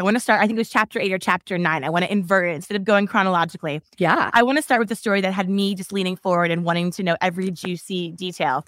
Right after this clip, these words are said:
Speaker 1: Let's talk reinvention. Let's talk Spain. Let's talk the vacation that changed your life. Tell us that
Speaker 2: Sure.
Speaker 1: story, and then we'll go into some of the, the media <laughs> strategy stuff.
Speaker 2: Okay. Take a vacation in Spain at your own risk. I was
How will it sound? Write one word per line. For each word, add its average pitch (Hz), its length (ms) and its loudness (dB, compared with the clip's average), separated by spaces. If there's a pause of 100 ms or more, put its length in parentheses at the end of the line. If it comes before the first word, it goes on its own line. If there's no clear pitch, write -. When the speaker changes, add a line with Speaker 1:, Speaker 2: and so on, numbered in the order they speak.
(120)
Speaker 1:
Let's 220 240 -2
talk 302 260 -2
reinvention. 180 840 -2
Let's 160 240 -6
talk 214 240 -2
Spain. 165 540 -4
Let's 165 200 -4
talk 180 220 0
the 220 80 -4
vacation 196 480 -4
that 170 120 -4
changed 160 360 -8
your 165 80 -4
life. 120 300 -4
Tell 196 200 2
us 240 140 2
that 233 140 2
Speaker 2:
Sure. 151 60 -10
Speaker 1:
story, 196 360 0
and 190 120 0
then 208 120 4
we'll 233 80 4
go 214 160 4
into 202 180 2
some 196 140 -2
of 185 80 0
the, 170 200 2
the 190 200 -2
media 180 520 2
<laughs> - 60 -8
strategy 185 340 2
stuff. 185 280 2 (180)
Speaker 2:
Okay. 254 500 4
Take 277 300 0
a 320 40 0
vacation 226 520 0
in 165 120 -2
Spain 165 640 0 (160)
at 156 140 2
your 151 160 -2
own 175 160 2
risk. 151 480 -2 (160)
I 220 260 4
was 208 340 2